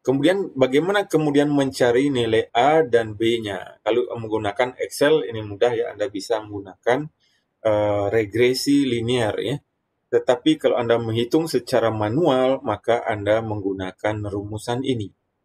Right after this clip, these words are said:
Jadi, menghitung nilai B sama dengan N. N ini adalah jumlah datanya kali sigma, X I kali Y I. X I ini apa? Ya, kita lihat di sini. Inilah X I-nya.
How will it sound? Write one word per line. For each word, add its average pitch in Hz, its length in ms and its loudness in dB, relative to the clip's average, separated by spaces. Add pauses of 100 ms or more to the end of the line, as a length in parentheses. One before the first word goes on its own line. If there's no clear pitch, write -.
(960)
Jadi, 120 480 2
menghitung 120 560 -2
nilai 107 320 0
B 131 480 0
sama 101 400 -4
dengan 113 560 -2 (160)
N. 160 480 -4 (400)
N 135 240 0
ini 123 320 -4
adalah 120 240 2
jumlah 113 400 0
datanya 104 960 -4
kali 107 320 -4
sigma, 117 560 -4 (480)
X - 320 -2
I 180 160 0
kali 143 480 0
Y 135 240 0
I. 147 140 0 (180)
X - 320 -2
I 151 160 2
ini 143 160 0
apa? 135 640 0
Ya, 104 160 -2
kita 104 240 -2
lihat 101 240 -2
di 107 80 -10
sini. 127 400 -4
Inilah 123 400 -2
X - 240 -10
I-nya. 98 320 -10